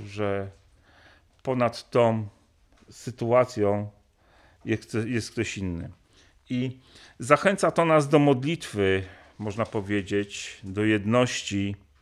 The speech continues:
jako Kościoła wobec mało optymistycznej perspektywy. Do zwrócenia naszych myśli właśnie,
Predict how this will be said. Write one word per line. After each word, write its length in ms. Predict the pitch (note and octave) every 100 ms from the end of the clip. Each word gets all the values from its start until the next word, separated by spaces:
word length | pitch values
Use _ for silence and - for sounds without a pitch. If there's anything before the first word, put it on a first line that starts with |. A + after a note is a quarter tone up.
| _ - - - -
jako 240 | A2 -
Kościoła 720 | - A#2+ - C3 A2 G2+ A2 A#2 - - - - - - - - _ _ _
wobec 600 | A2+ A#2 C3 C3 - -
mało 640 | A#2+ D3+ D#3 D3+ D3+ -
optymistycznej 1160 | - C3 - C3 B2+ C3 C#3+ - D3 B2+ B2 A2+ - - - _ _ _ _
perspektywy. 760 | - - - G#2 - G2+ D#2+ D#2+ - _ _ _ _ _ _ _ _ -
Do 140 | A2 A2
zwrócenia 800 | G#2+ B2 - E3+ D3 C#3 D3+ - - - -
naszych 520 | A2+ A#2+ E3 - D3+ C3+
myśli 380 | B2 - F#2+
właśnie, 580 | F2+ F2+ F2 - F2+ F#2